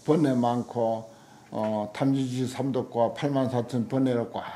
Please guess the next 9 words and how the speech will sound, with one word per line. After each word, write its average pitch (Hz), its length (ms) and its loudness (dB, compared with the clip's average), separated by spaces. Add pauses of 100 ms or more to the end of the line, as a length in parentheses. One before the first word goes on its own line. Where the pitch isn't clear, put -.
(160)
차 139 120 -2
있는 123 340 0
저 120 240 2
인간들 123 640 0 (260)
어떻게 156 340 2
하더라도 131 500 4
하나하나 123 580 2
깨우쳐 135 400 2
가야지." 120 600 0